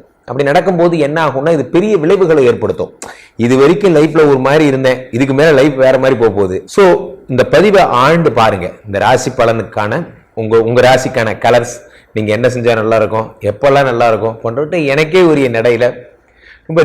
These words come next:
ஜாலியா இதுல சொல்லியிருக்கேன். இதை ஃபுல்லா கேளுங்க.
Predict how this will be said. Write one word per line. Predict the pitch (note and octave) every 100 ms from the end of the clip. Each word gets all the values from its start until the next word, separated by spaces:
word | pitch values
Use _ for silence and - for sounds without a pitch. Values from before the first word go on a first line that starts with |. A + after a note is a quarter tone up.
| C3+
ஜாலியா | C3 D#3 D#3+ C#3+ G#2 F#2+ - -
இதுல | A#2 G#2+ F#2+ F2+ - -
சொல்லியிருக்கேன். | A2 G#2+ G2 A#2 C#3 _ _ _ _ _
இதை | - G#2
ஃபுல்லா | - D3 F3 F3 -
கேளுங்க. | C#3+ C3+ G#2+